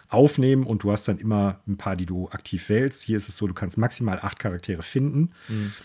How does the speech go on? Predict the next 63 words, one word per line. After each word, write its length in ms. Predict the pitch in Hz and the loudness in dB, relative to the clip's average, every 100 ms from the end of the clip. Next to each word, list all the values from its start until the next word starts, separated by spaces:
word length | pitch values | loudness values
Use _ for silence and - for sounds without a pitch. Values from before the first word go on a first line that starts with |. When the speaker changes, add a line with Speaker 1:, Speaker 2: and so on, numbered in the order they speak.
| - | -10
Speaker 1:
beziehungsweise 480 | - 92 107 101 92 | -6 0 2 2 4
mitnehmen. 320 | 110 151 151 | 4 6 4
Du 80 | 135 | 4
kannst 240 | - 110 104 | 2 0 -2
auch 140 | 101 | -2
an 80 | 101 | -2
bestimmten 300 | - 113 - | -2 -4 -2
Punkten 260 | 117 110 | -2 -2
sagen, 260 | 98 98 98 | -2 0 0
"Ey, 300 | 101 101 87 _ _ _ | 0 0 -2 _ _ _
hier, 340 | - 101 85 - | -2 0 0 -2
hau 80 | 95 | -2
mal 160 | 92 | 2
ab, 240 | 117 - _ | 0 -2 _
du 80 | - | -8
bist 160 | 95 98 | -6 -4
jetzt 200 | 87 90 | -2 2
raus 260 | 107 165 | 4 4
hier, 320 | - 156 160 147 | 2 0 0 -2
du 100 | 101 | -2
bleibst 240 | 104 - | -4 -2
mal 80 | 95 | -4
lieber 200 | 92 92 | -2 -2
hier", 260 | 98 131 | 0 0
und 80 | 139 | 0
dann 100 | 95 | -4
ist 140 | 85 - | -6 -8
der 80 | |
Charakter 340 | 85 90 87 87 | -8 -8 -4 -4
weg 160 | 113 | -4
und 40 | 95 | -2
dann 100 | 90 | -4
hast 140 | - | -4
du 20 | |
wieder 140 | 90 90 | -4 -4
einen 160 | 90 - - | -4 -8 -10
Slot 280 | - 107 92 | -2 0 0
frei, 340 | - 98 95 | -2 -2 0
um 120 | 90 90 | 0 0
einen 140 | 85 | 0
neuen 360 | 92 120 147 151 | 2 2 2 2
Charakter 380 | 127 127 127 | -2 -2 -2
aufzunehmen. 560 | 104 127 - 127 123 131 - - - - - | -2 -2 -4 -4 -2 -4 -6 -20 -18 -20 -4
Und 120 | 104 | -2
von 180 | - 107 | 4 4
diesen 240 | 98 127 | 4 2
acht 220 | 123 117 - | 2 0 2
Charakteren, 400 | 107 101 117 101 | 0 2 0 0
die 100 | 92 | 0
du 60 | |
maximal 420 | 95 98 107 92 | 0 0 0 -2
insgesamt 480 | 85 90 - 98 143 | -2 -6 -4 -2 2
haben 180 | 127 117 | 2 0
kannst, 220 | 113 101 | -2 -2
kannst 220 | - 95 | -2 -4
du 20 | 104 | -2
immer 160 | 95 | -2
vier 340 | 90 - 113 113 | -2 -2 2 4
mit 180 | 104 | 4
in 120 | 104 95 | 2 -2
die 60 | |
Kämpfe 380 | 87 87 82 - | -2 -6 -8 -10
nehmen. 180 | 69 | -14